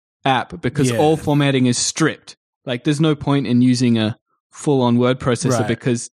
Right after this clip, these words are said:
Speaker 1: if you accidentally, like, make something bold 'cause it looks better, it's not gonna be bold in the final thing unless you add the, like, bold tag. So it takes a lot more thought.
Speaker 2: Yeah.
Speaker 1: And it also kept, like, stripping my images and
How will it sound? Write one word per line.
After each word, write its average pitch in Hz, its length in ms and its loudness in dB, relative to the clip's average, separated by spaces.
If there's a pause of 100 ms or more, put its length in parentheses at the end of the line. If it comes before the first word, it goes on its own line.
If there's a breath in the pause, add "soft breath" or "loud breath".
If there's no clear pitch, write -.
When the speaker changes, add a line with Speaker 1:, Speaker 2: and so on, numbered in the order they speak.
(140)
Speaker 1:
if 151 160 -6
you 147 100 4
accidentally, 147 500 -2
like, 127 240 -2
make 135 200 2
something 131 240 -4
bold 135 380 0
'cause 139 140 -2
it 127 40 -2
looks 127 200 -4
better, 165 220 -2
it's - 200 -4
not 156 180 0
gonna 135 140 0
be 120 120 2
bold 113 440 0 (440)
in 123 120 2
the 120 80 2
final 127 320 0
thing 113 260 -2
unless 117 260 0
you 104 80 0
add 110 240 0
the, 117 100 -2
like, 101 260 -6 (300)
bold 120 340 0
tag. 131 420 0
So - 140 -4
it 123 60 -6
takes 147 160 -2
a 156 40 0
lot 117 120 0
more 113 100 -4
thought. - 340 -4 (260)
Speaker 2:
Yeah. 113 180 -4 (220)
Speaker 1:
And 156 140 0
it 143 60 0
also 160 240 0
kept, - 300 -2
like, 165 200 -2 (140)
stripping 170 520 -2
my 147 120 2
images 165 680 2
and 120 360 0